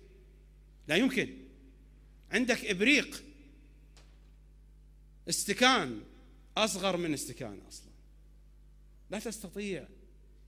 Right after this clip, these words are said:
أن تجمع البحر في إبريق. هم أوسع،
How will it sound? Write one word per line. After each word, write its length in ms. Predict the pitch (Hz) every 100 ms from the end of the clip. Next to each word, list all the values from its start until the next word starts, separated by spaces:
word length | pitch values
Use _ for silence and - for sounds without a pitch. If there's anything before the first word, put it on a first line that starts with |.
| - - - - - - - - -
أن 120 | 156
تجمع 360 | 185 170 175 147
البحر 360 | 139 131 147
في 240 | 131 127 113
إبريق. 500 | 110 104 - - - - - - - - - - - - - - - -
هم 200 | 156 214
أوسع، 440 | 180 233 - 165